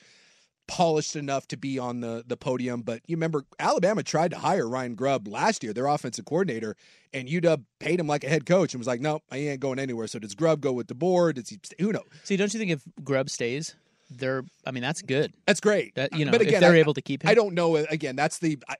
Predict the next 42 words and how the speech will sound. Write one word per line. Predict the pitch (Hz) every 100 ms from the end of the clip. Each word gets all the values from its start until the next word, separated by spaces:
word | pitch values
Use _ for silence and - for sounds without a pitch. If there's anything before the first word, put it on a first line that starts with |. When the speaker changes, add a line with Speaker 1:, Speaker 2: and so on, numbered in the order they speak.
| 165
Speaker 1:
I |
don't | 175 170
know | 160 160
enough | 151 147
about | 135 135 131
him. | 135
Is | 165 175 -
he | 175 160 143
a |
guy | 147 147 139
that | 131
you | 139
can | 151
put | 120 139
on | 123
the | 120
pedestal? | - 123 120 - 120 113 110
And, | 107
and | 120
Speaker 2:
Is | 117
he | 139
Speaker 1:
and | 120
Speaker 2:
Jimmy | 147 143
Lake? | 127 127 - - _ _ _
Speaker 1:
There's | - 202 196 190 175
some | 160 - - - - - 240 220
people | 170 208 190 175
that | 170 151 -
think | 165 147
that | 156 139
he | 160
is | 120 147 143
not | 135 131
ready | 131 123
for | 117 120
prime | - 101 90
time. | 92 - 90 _
Speaker 2:
Oh. | - 143 180
Speaker 1:
That | 147
he | 123 165
is | 156
an | 143